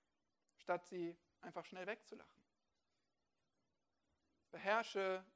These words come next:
die Gefühle. Gib Unmut und Ungeduld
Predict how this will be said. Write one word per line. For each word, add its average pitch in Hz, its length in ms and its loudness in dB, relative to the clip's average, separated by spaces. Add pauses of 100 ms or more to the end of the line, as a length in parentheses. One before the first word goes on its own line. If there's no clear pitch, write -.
die 165 340 -2 (200)
Gefühle. 220 500 -4 (1800)
Gib 196 400 2
Unmut 240 640 4
und 156 420 -10 (240)
Ungeduld 208 720 4